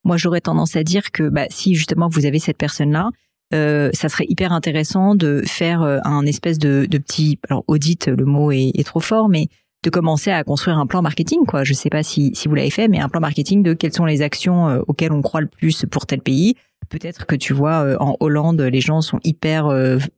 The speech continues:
hyper présents sur les réseaux sociaux et du coup, il va falloir appuyer à mort sur les réseaux sociaux versus, euh, bah, peut-être que c'est, tu vois,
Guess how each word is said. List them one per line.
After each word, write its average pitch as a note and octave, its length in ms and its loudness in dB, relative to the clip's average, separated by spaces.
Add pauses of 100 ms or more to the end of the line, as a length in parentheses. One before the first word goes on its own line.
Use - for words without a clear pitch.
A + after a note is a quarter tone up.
(100)
hyper D#3 260 -2
présents D#3+ 280 -2
sur D#3 140 -2
les C3+ 80 -2
réseaux C#3+ 140 -2
sociaux E3 320 0
et D3+ 40 2
du C#3+ 100 -2
coup, - 140 -4
il - 20 2
va C#3+ 60 0
falloir C#3+ 280 -2
appuyer - 260 -2
à C#3 60 2
mort D3+ 160 0
sur - 140 -4
les C#3 100 0
réseaux C3+ 200 -2
sociaux F3 280 0 (300)
versus, D#3 640 -2
euh, C3+ 180 2
bah, C3+ 140 0
peut-être - 220 -6
que C#3 100 0
c'est, C3 460 0
tu - 60 -8
vois, C3+ 140 -2